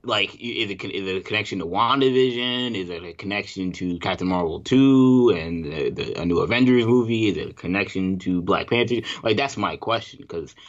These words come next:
I feel like if this is coming out now, this isn't gonna be some standalone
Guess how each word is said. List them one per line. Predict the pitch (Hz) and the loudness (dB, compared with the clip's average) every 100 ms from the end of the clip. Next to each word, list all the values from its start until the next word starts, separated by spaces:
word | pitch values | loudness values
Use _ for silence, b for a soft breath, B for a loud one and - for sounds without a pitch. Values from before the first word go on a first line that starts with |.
| B | B
I | 95 | -8
feel | 98 151 139 | 0 2 4
like | 120 107 | 2 -2
if | 101 - | -8 -2
this | 143 | -4
is | 131 | -2
coming | 143 123 | -2 -2
out | 104 85 | -2 -6
now, | 107 113 87 80 82 _ _ _ | -4 -4 -4 -8 -16 _ _ _
this | 104 135 | -6 -4
isn't | 120 101 | -2 -2
gonna | 107 92 | -4 -4
be | 98 | -6
some | 90 87 | -8 -12
standalone | 85 - 90 85 80 80 80 82 - | -8 -4 -4 -4 -4 -6 -8 -10 -14